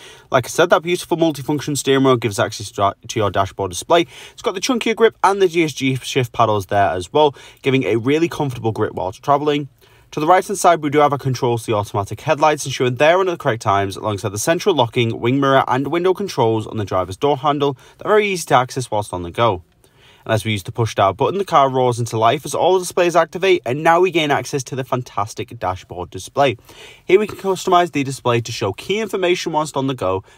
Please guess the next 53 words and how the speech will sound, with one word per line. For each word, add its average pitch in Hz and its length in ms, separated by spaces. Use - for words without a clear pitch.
like 101 160
our 95 140
audio, 160 420
telephone, 117 540
or - 80
even 208 180
our 185 100
navigation 113 540
settings 104 380
on 92 180
there 87 220
as 90 180
well. 123 220
You 220 100
can 269 40
also 240 180
check 226 240
if 180 120
your 175 140
rear 160 200
passengers 143 400
have 113 140
their 110 100
belts 143 320
on. 156 140
This 170 160
is 175 80
especially 180 440
great 156 280
if 131 100
you've 131 80
got 110 160
small 110 240
children, 180 480
making 113 220
it 85 100
a - 20
fantastic 107 480
family 104 280
feature. 196 380
And 185 280
the 165 160
ability 151 360
to 131 140
check 120 220
your 101 100
assist 123 280
systems 120 360
like 95 220
the 101 100
adaptive 101 400
cruise 220 240
control 214 360